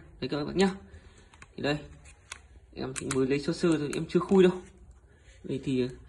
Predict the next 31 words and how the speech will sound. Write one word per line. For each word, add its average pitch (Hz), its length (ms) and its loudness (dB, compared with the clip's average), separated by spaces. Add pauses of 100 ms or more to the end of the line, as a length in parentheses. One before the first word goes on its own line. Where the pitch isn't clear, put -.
(460)
trước 185 160 2
tiên 180 200 10
là 143 120 2
cái - 100 -10
cách - 160 -2
đóng 165 120 4
hộp 185 180 6
của 135 80 -2
bên 156 120 2
em 160 120 2
đây. 160 100 0 (420)
Mẫu 151 160 0
mã 165 180 0
tem 160 220 -2
mác 180 140 0
của 156 80 -6
bên 147 120 2
em. 160 140 0 (840)
Đấy. 117 240 -2 (1500)
Năm 165 280 -4
Nổ 120 100 0
Hunter 151 400 0
này. 131 120 -4 (340)
Đây 139 160 -6
là 123 140 -4
phiên 151 120 -2
bản 131 200 -4
Venom 143 320 -2
các - 160 -14
bác 147 100 -4
nhé. 165 120 -4